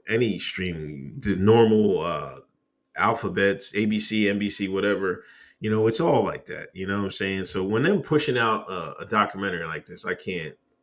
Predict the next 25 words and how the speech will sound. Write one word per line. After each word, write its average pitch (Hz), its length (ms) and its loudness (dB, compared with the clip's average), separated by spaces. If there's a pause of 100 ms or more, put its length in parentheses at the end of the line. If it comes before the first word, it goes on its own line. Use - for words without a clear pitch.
(400)
you 123 120 4
know, 101 80 6
I 104 140 6
don't 151 260 8
know 107 120 6
if 101 100 -2
I'll 98 140 6
watch 85 320 0
it. - 80 -20 (400)
You 92 100 -6
know, 92 100 0
I, 87 240 2
I 120 140 8
find 147 400 6
better, 120 420 4
uh, 85 360 -2 (840)
I 123 140 8
better, 175 320 10 (100)
I 147 140 10
find 190 320 2
better 165 200 4
content 135 640 -4
on 101 600 -10
Epstein, 98 720 -12 (140)
um, 82 400 -14